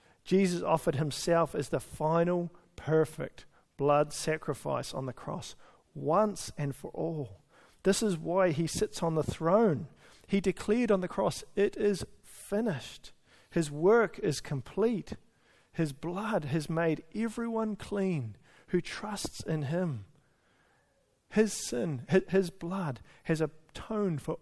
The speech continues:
all sin to make us right before God again. Never again does an animal need to be sacrificed.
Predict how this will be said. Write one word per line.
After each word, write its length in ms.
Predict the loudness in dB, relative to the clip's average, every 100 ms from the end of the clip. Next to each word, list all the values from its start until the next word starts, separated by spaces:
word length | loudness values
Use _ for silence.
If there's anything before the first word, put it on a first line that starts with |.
| -8
all 480 | -2 0 2 0 -4
sin 440 | -6 -4 -4 -4 -8 -16 -16
to 100 | -6
make 180 | -4 -2
us 180 | -2 -4
right 580 | -10 -8 -4 -4 -6 -8
before 380 | -10 -4 -4 -4
God 340 | -6 -2 -2
again. 460 | -2 0 0 -2 -6 -18 -20 _
Never 480 | -2 0 2 2 0
again 720 | 0 -4 -2 2 4 2 0 -10 _ -20 _ -2
does 160 | 2
an 140 | 4 2 -2
animal 560 | -2 2 2 2 0 -2 -10 -6
need 340 | 0 2 0 -4
to 100 | -6
be 160 | -6
sacrificed. 1160 | -8 -8 -8 -8 -10 -8 -8 -10 -16 -20 -20